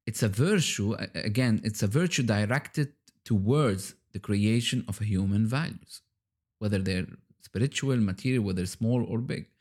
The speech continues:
I mean, think about that. How many times, and that would be a great way actually to think about how we learn.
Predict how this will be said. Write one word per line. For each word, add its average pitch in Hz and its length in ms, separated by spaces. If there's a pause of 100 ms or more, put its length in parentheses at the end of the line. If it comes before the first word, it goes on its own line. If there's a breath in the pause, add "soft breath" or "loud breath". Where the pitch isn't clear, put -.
(280 soft breath)
I - 80
mean, 185 140
think 254 240
about 95 260
that. - 160 (680 soft breath)
How 214 200
many 233 260
times, 127 640 (140)
and 127 120
that 160 140
would 143 140
be 143 140
a 123 80
great 113 400
way 120 200
actually 101 380
to - 100
think 107 260
about 92 320 (520)
how 110 240
we 92 180
learn. 110 420